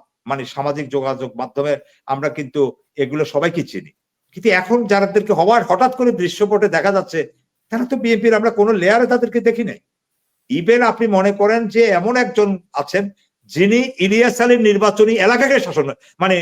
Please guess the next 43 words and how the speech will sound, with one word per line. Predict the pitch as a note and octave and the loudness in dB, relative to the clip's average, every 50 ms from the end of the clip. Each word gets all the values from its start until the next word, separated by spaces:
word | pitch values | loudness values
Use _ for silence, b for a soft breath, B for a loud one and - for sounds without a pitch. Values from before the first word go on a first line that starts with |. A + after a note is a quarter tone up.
| E3+ F3 - | -4 -4 0
চ্যালেঞ্জ | - F#3+ F#3+ F#3+ - - | 2 2 2 2 0 -4
করছেন, | - - - - - - - _ _ _ _ _ _ _ _ _ D3+ | -10 -12 -12 -14 -20 -20 -20 _ _ _ _ _ _ _ _ _ -4
এবং | F3 A3 G#3+ | -2 0 0
ওনাকে | G#3+ A3 G#3 A3 A3 | 0 0 2 0 2
দল | A3 G3 F#3+ F#3+ | 2 2 2 2
থেকে | - G#3 G3 A3+ A3 G#3 A3 B B B _ - | 0 0 4 4 4 4 0 B B B _ -4
ঘোষণা | D#3 D#3 - A#3 B3 A#3+ | -4 -2 0 -2 0 2
দেয়া | A#3 G3+ D3+ C3+ | 2 2 0 -2
হচ্ছে | B2+ - - - - - _ _ _ _ _ _ _ _ _ _ _ _ _ | -6 -10 -16 -20 -20 -20 _ _ _ _ _ _ _ _ _ _ _ _ _
যে | D3 G3 | -4 -4
সবার | G3 - - - A3+ B3 B3 | -4 -4 -4 0 2 4 4
আগে | B3+ B3 B3 A#3 G#3+ | 4 4 4 4 4
উনি | A3+ B3 | 4 4
ঘোষণা | G#3+ G3 G3 G3+ A3 A#3+ A#3 | 4 2 2 2 0 -2 0
পেলেন | A#3 A3+ G#3+ G#3 G3+ | 4 4 4 4 4
যে | G3+ G3 F#3+ | 4 4 4
উনি | G3 | 2
সিলেট | F#3+ - F#3+ G#3 F#3+ E3 | 0 2 0 0 0 2
দুই | F3+ F3 | 0 -2
আসন | E3 - F3+ E3+ | -2 -2 -4 -6
থেকে | F3 F3 F3+ | -4 -4 -4
নির্বাচন | E3+ D#3+ D#3 C#3 C3 - B2 G#2 G2 | -4 -4 -4 -6 -6 -6 -8 -10 -10
করবেন। | G2+ F2 D#2+ D#2 - _ _ _ _ _ _ _ _ _ _ - | -12 -12 -14 -16 -20 _ _ _ _ _ _ _ _ _ _ -6
মির্জা | F3 F3+ F3 G3+ - | -4 0 0 0 0
ফখরুল | F#3 F3 F3+ G3 G3 | 0 -4 -2 -2 -4
ইসলাম | F#3+ G3+ G3 F#3+ | -2 -2 -2 0
আলমগীর | F#3 F3+ F#3 F3+ F3+ F3 - | 0 0 -2 -4 -4 -4 -4
সাহেব | G3+ F#3+ G3+ A#3 | -4 0 2 2
বললেন, | A#3+ A#3 G3+ E3 - - _ _ _ _ _ _ _ _ _ F#3+ | 2 2 0 -2 -6 -12 _ _ _ _ _ _ _ _ _ -6
একটা | F#3+ F#3+ G#3 | -2 -2 2
ডিপ্লোম্যাট, | F3 G3+ G3 G3 G3 G3 G3+ G3+ G3 G3 F#3+ | 2 2 2 2 2 2 2 2 2 0 -2
আহ, | F#3+ F#3 F#3 F3+ F3 E3 | -2 -2 -4 -6 -6 -6
মিটিং | F3 F3 G3+ G3 G3 | -6 -4 -2 -2 -2
এ | F#3+ F#3 | 0 0
আমি | F#3+ | 0
দেখলাম | F3+ G3 F#3+ F#3 G3 F#3 F3+ | -2 -2 -2 -2 -2 -2 -2
একটা | E3+ F3+ F3+ D#3 E3+ | -2 -4 -2 -2 -4
ভিডিও | F3 F3 F#3+ F#3 - | 0 0 0 -2 2
ক্লিপের | F#3+ G#3 G3+ G#3 G3 F#3+ G3+ | 0 0 0 0 0 -2 -4
মধ্যে, | G3 E3 F#3+ D#3+ D3 - _ _ _ _ - | -4 -4 -6 -8 -8 -12 _ _ _ _ -10
এটা | E3 D#3+ G3+ F3 F3+ | -2 0 0 2 2
অনেকগুলো | G3 F#3+ F3+ G#3 G#3+ G#3 | -2 0 0 0 0 2
মিডিয়া | G3 F#3+ F#3+ G#3 G#3 | 0 2 4 4 2